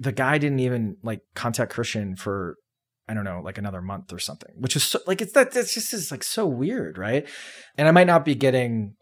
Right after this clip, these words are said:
all those facts right 'cause I wasn't the main point of contact, but I don't know. It was also interesting. We had, we had another firm we really, really liked, but they capped the amount that they would give for an acquisition-based raise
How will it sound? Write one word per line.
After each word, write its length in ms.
all 200
those 200
facts 360
right 220
'cause 140
I 80
wasn't 460
the 80
main 200
point 200
of 60
contact, 460
but 260
I 80
don't 80
know. 60
It 40
was 100
also 200
interesting. 420
We 100
had, 320
we 120
had 180
another 300
firm 580
we 160
really, 560
really 280
liked, 540
but 160
they 120
capped 480
the 120
amount 300
that 140
they 100
would 220
give 500
for 800
an 120
acquisition-based 1200
raise 480